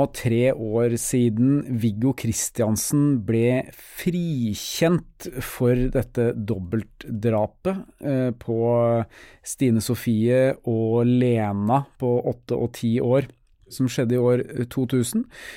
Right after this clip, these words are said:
eh, hvor, eh, Viggo Kristiansen og Jan Helge Andersen ble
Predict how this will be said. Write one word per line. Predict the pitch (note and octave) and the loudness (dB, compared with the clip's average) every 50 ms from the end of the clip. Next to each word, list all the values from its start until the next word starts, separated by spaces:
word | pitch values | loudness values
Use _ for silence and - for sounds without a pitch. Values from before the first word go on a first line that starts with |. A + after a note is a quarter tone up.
| - - - | -20 -10 -4
eh, | - D3 C#3+ C#3+ C#3+ C#3+ C#3+ C#3+ C#3+ C#3 C3+ C3 | 0 2 4 6 6 6 6 6 6 4 4 2
hvor, | B2 C3 C#3 D#3+ | 2 2 4 4
eh, | E3+ G3 G3+ G#3 G3 G3+ G3 F#3+ | 2 2 2 2 2 2 2 2
Viggo | F3 D3 B2+ C#3+ D#3+ | 2 2 2 2 2
Kristiansen | C#3+ B2+ A#2 - - C3 B2+ B2 A#2+ B2 D#3+ D#3+ - | 2 2 0 0 0 0 0 0 0 0 -2 -2 0
og | B2 B2 C3 C#3 - | 0 0 0 0 0
Jan | B2 G2+ G2 G2 A2 A#2 B2 | 0 0 0 0 2 2 2
Helge | G#2+ - - - D3 B2+ G2+ F#2+ G2+ A2+ - | 0 -2 -6 -6 -4 -2 -2 -2 -2 -4 -2
Andersen | A#2 A2 - - - - - A#2 A#2 - - | -2 -4 -4 -6 -8 -6 -4 -2 -2 -4 -6
ble | G#2+ G2+ - G#2+ G#2 G#2+ A#2+ C3 | -10 -8 -4 -2 0 0 0 -2